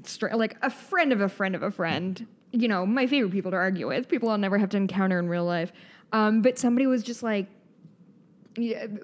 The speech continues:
we were just talking about garbage, and he was saying all sorts of horrible things about, "It's not that bad," and, you know, "They broke the law," and blah, blah, blah. And then he kept saying, like,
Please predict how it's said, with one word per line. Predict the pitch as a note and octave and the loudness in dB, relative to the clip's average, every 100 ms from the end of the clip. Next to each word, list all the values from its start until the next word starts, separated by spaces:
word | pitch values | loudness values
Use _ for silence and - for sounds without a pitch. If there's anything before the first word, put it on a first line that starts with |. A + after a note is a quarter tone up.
| G#3 | -8
we | - B3 | 0 2
were | A3 | 2
just | F#3 | 0
talking | - F#3 F#3+ | -2 -2 0
about | F3 F#3 | -2 -4
garbage, | E3+ A#2+ - - F3+ | -4 -4 -4 -4 -4
and | F3+ E3+ E3+ | -4 -4 -4
he | F#3+ G3+ | -2 0
was | F#3 F3+ E3+ - | 0 -2 -4 -10
saying | - F#3 F3+ F3+ F3+ | -4 -2 0 -2 -4
all | D3+ F3 | -6 -6
sorts | G3 F#3 | -4 -2
of | F#3 | -2
horrible | F#3+ F#3 F#3+ | -2 -2 -2
things | G3 G3 G3+ | 0 0 0
about, | A3 | 0
"It's | A#3+ | 0
not | D#4+ | -2
that | D#4+ D#4 | 0 0
bad," | F4+ A#3 F#3 | 2 2 2
and, | F#3 F#3+ F#3 C3 | 0 0 -2 -2
you | G3+ | 0
know, | G#3+ G3+ G3+ | 0 2 2
"They | |
broke | A#3 C4+ D4 | 2 2 0
the | |
law," | E4 C4+ | 0 0
and | G3+ | 0
blah, | A3 | 0
blah, | A#3 | 2
blah. | A#3+ G#3 - - - - - - | 2 0 -2 -18 -20 -20 -8 -2
And | D#4 | 0
then | F4 | 2
he | G4 G#4 | 0 -4
kept | - C4+ - | 0 0 2
saying, | - C4+ C4+ | 0 2 2
like, | A#3+ | 0